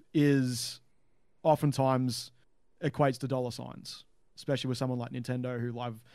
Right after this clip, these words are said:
love, love, love to resell the same game over and over again. But from the community perspective, it is very much a money is out of the conversation.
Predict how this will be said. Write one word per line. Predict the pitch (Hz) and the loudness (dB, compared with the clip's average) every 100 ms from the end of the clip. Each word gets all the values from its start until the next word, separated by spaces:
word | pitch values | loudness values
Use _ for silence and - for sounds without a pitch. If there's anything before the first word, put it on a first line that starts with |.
| - _ | -20 _
love, | 156 185 160 | 6 6 6
love, | 151 147 131 | 6 6 6
love | 139 131 | 2 2
to | 131 | 0
resell | 131 127 127 123 | -2 -2 -4 -6
the | 117 | -6
same | 120 120 | -4 -4
game | 120 120 | -4 -4
over | 117 113 | -4 -6
and | 117 | -8
over | 113 | -8
again. | 123 123 139 _ _ _ _ _ _ _ _ | -10 -10 -14 _ _ _ _ _ _ _ _
But | 139 131 | 0 0
from | - 139 | 0 -2
the | |
community | 123 190 233 | 4 4 4
perspective, | 170 - 123 127 120 | 2 2 0 -2 0
it | 147 | 6
is | 165 151 | 6 6
very | 135 147 135 | 4 4 4
much | 131 - | 2 -2
a | 131 127 | -4 -2
money | 127 147 160 156 | 2 2 2 2
is | 127 139 | -2 -4
out | 127 123 | -6 -6
of | 135 123 113 - - _ _ _ | -6 -8 -8 -14 -20 _ _ _
the | - | -8
conversation. | 127 113 113 117 123 | -6 -6 -8 -10 -10